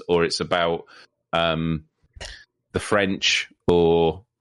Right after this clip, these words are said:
uh, pillows. But this is why I love the chat,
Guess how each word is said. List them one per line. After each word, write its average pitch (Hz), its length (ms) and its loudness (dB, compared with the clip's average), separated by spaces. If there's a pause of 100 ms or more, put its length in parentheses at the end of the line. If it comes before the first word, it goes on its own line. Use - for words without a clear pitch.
(680)
uh, 80 420 0
pillows. 98 560 0 (720)
But 90 80 -2
this 92 100 2
is 95 80 0
why 95 120 4
I 92 40 2
love 92 140 0
the 95 80 -8
chat, - 320 -2